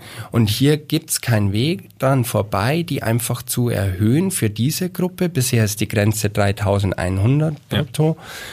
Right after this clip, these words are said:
Speaker 1: Für, wenn nicht den Ballungsraumzulage, heißt's dann für Beamtete, äh, Erhalt, die zu erhöhen und den anderen Lehrern und Lehrerinnen natürlich auch zu gewähren.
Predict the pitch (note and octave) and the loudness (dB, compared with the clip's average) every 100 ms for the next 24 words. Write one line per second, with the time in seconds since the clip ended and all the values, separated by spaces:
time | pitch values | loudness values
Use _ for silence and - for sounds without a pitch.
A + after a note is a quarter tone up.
0 | - - B2+ C3 C3 A#2 A2+ A2 A2 G#2 | -12 -2 2 2 2 2 4 4 2 0
1 | F#2+ G#2 A#2+ A#2+ A2+ A2 G#2+ - A2 G#2 | 2 2 2 2 2 0 0 0 2 2
2 | G2+ G2 G2+ - - G2 - G2 G2+ F#2 | 0 0 -2 -4 -4 -2 -2 -4 -2 -2
3 | G2 - G#2+ - G#2 - - - - - | -4 -4 -8 -4 -6 -6 -18 -20 -20 -4
4 | B2 G#2 G#2 G#2+ F#2+ F#2 G2+ D3 - - | 2 2 2 0 -2 0 0 0 -4 -16
5 | - - C3+ B2+ A2 G2 F#2 F#2 G2+ C#3+ | -12 -2 0 2 2 2 2 2 2 2
6 | G3+ C#3+ C#3 A2+ - F2 G2+ B2+ D3 D3 | 0 -2 0 -2 -2 -2 0 0 2 0
7 | C3 C3 C#3+ C#3 C#3 B2 A#2+ B2 C3 B2+ | 2 0 0 -2 0 0 0 0 2 4
8 | B2+ B2 C3 A#2+ - D#3 - - A#2+ G2 | 2 2 0 0 0 -4 -4 0 2 2
9 | F2+ F#2 F2+ F2+ F2 | 0 0 -2 -2 -4